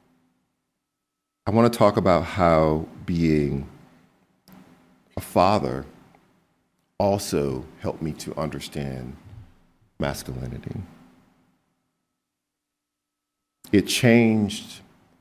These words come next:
my relationship to what it meant to be a man,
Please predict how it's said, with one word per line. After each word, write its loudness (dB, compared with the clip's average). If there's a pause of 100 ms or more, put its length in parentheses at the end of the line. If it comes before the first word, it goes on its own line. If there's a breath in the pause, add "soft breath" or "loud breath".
(160)
my 2
relationship -2
to -10
what -2
it -8
meant -4
to -12
be -12 (640)
a -10
man, -12